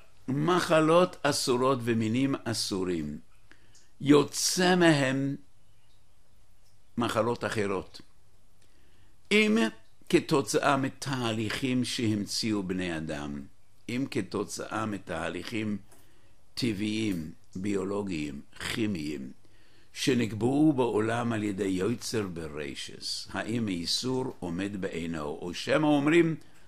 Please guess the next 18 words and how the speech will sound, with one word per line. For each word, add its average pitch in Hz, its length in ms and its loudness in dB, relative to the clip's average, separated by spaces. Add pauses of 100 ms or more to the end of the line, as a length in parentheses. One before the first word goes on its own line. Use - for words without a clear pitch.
(340)
"פונים 180 540 4 (200)
חדשוס 110 1080 0 (100)
באו 82 520 -4 (340)
לכאן"? - 500 -10 (1300)
ראש 170 360 8
מסכת 160 520 6
ברכות 143 380 2 (120)
פרק 139 340 2
ו' 131 160 2
ל"ה 127 120 2 (280)
מביא 123 220 2
מחלוקת 131 560 0
הראשונים, 127 580 2
רבינו 117 380 0
זרחיהו 113 600 2
הלוי 147 600 6 (100)
ורבינו 117 560 2
יונה, 123 540 6